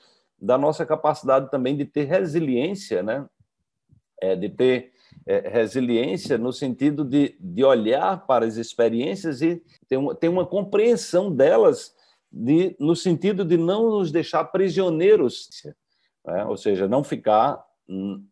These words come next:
ali transformando a dor em sofrimento, né? Tem uma passagem budista que eu gosto muito, que diz: "A dor é inevitável, porque nós estamos aprendendo." Então, nós vamos passar por situações de dor. Desde o momento do parto, nós passamos por situações traumáticas.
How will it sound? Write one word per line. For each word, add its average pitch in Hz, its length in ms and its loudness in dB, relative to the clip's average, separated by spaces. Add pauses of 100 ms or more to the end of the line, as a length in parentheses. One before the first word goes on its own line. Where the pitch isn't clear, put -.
ali 95 580 -4 (420)
transformando 123 720 2
a 131 60 0
dor 131 480 2
em 196 120 -4
sofrimento, 110 680 -6
né? 95 100 -4
Tem 107 140 -8
uma 120 100 -6
passagem 98 400 -2
budista 90 440 -8
que - 80 -10
eu 87 80 -6
gosto 87 280 -4
muito, 95 200 -10
que 104 100 -6
diz: 90 180 -6
"A 110 120 -2
dor 127 400 -2 (400)
é 107 80 -6
inevitável, 123 880 -4 (760)
porque 98 240 -12
nós 131 260 -8
estamos 135 500 -8
aprendendo." 87 520 -6
Então, 85 160 -10
nós 175 160 -6
vamos 190 200 -8
passar 165 280 -8
por - 100 -16
situações 104 500 -8
de 85 80 -6
dor. 78 200 -8
Desde 175 240 -2
o 160 60 -6
momento 120 300 -4
do 90 100 -10
parto, 131 340 -6
nós 120 200 -8
passamos 117 400 -10
por - 120 -16
situações 82 520 -14
traumáticas. 71 500 -10